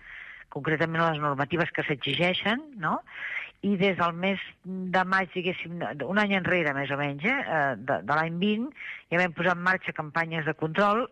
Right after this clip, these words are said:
específiques, perquè al principi no hi havia gaires mascaretes i, per tant, vam pensar, "No, millor quan,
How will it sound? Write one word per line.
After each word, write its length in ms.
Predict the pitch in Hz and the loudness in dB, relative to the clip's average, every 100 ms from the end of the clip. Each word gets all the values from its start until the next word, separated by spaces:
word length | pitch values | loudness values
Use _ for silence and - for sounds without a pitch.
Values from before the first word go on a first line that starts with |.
| 196 | -8
específiques, 800 | - - - 180 165 - 233 - - - | -8 -8 -4 -4 -4 0 -2 -4 -14 -6
perquè 220 | 151 151 123 - - | -2 -2 -4 -6 -6
al 60 | 135 | -4
principi 380 | 143 - 165 165 | -6 -4 -2 0
no 80 | |
hi 80 | 170 | 2
havia 240 | 160 151 147 | 2 0 2
gaires 300 | 147 139 127 | 0 0 -4
mascaretes 540 | - - 143 160 127 | -4 0 0 0 -4
i, 20 | 131 | -4
per 200 | 135 127 | -4 0
tant, 220 | 156 147 - - - - - | 0 0 -8 -16 -16 -14 -8
vam 100 | 139 | -4
pensar, 300 | 143 139 139 | -2 -2 0
"No, 80 | 139 127 | 0 0
millor 240 | 135 139 | 0 2
quan, 240 | 151 147 | 2 -2